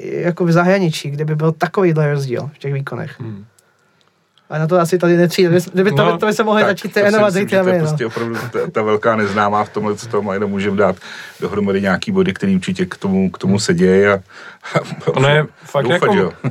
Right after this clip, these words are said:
Speaker 2: jako já si myslím, že fakt je možný, že to nemá jako jeden hlavní velký
Speaker 1: Hmm.
Speaker 2: důvod, ale že je to prostě soubor
Speaker 3: Hmm.
Speaker 2: několika věcí, který se kombinují, ať už je to to sebevědomí těch
Speaker 1: Hmm.
Speaker 2: hráčů, jo, ať už je to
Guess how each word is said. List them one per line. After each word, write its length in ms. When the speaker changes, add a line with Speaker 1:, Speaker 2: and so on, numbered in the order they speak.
Speaker 2:
jako 300
já 100
si 120
myslím, 260
že 120
fakt 240
je 60
možný, 340
že 120
to 120
nemá 360
jako 220
jeden 280
hlavní 360
velký 320
Speaker 1:
Hmm. 80
Speaker 2:
důvod, 360
ale 200
že 100
je 80
to 120
prostě 340
soubor 360
Speaker 3:
Hmm. 100
Speaker 2:
několika 760
věcí, 380
který 220
se 140
kombinují, 580
ať 120
už 120
je 60
to 120
to 120
sebevědomí 640
těch 140
Speaker 1:
Hmm. 40
Speaker 2:
hráčů, 420
jo, 300
ať 140
už 120
je 80
to 420